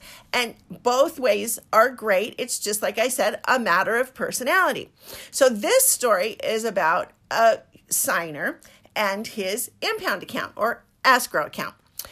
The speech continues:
So basically what happened is, is I go in and when this gentleman is refinancing, and I have this little sticky on there that says, "I need, um, some type of a statement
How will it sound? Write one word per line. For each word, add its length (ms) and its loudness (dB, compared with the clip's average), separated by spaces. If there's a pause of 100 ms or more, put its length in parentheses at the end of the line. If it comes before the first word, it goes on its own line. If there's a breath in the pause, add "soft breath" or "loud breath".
(260 loud breath)
So 280 6
basically 500 2
what 160 4
happened 380 0
is, 180 -6
is 100 -10
I 140 4
go 240 2
in 320 -2
and 220 -4
when 320 -2
this 340 -2 (140)
gentleman 520 -4
is 220 -2
refinancing, 1000 -2 (720 loud breath)
and 280 2 (100)
I 160 6
have 300 2
this 180 0
little 220 2
sticky 420 -2
on 200 2
there 180 0
that 180 0
says, 320 0 (180)
"I 320 2
need, 580 -6 (220)
um, 300 -2
some 320 0
type 400 -2
of 160 2
a 60 -2
statement 800 2